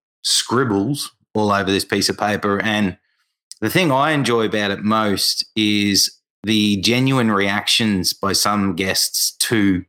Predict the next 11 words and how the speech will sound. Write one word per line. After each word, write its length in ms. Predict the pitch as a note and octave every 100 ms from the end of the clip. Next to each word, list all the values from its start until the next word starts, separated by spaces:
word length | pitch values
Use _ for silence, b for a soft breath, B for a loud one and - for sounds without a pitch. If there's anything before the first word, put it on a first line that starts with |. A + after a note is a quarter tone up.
| _ _ _ _
Pick 180 | A2 -
Your 100 | -
Poison. 520 | G#2+ F#2+ F2 E2+ D#2+ -
Um, 460 | F#2+ F#2+ F#2 F2+ F2 b b _ _ -
I 140 | G#2
just 300 | G2 B2 A#2 -
had 180 | A2+
Elias 480 | G#2 G2+ G2+ G2+ G2+
from 200 | - G2+
Nonpoint 540 | G2 G#2+ G#2+ G#2 G2 F2+
on, 380 | F#2 F2+ F2+